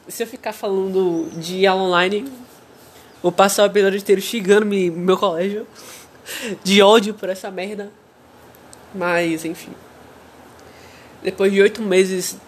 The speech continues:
dentro de casa, é, na verdade agora são nove ou dez mesmo, sei lá. São muitos meses.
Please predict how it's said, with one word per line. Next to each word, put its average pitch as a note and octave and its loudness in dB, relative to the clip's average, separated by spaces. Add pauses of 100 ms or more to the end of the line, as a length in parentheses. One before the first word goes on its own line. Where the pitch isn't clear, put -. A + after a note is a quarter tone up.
(140)
dentro G3 -2
de E3+ -14
casa, F3 0 (240)
é, D#3+ 0 (160)
na F3 -6
verdade F#3 0
agora F3+ 2
são G#3 -6
nove F#3 4 (120)
ou E3 -8
dez F3 0
mesmo, F3 -6 (120)
sei - -10
lá. F#3 -8 (960)
São G3+ 4
muitos G#3+ -4
meses. G#3+ -2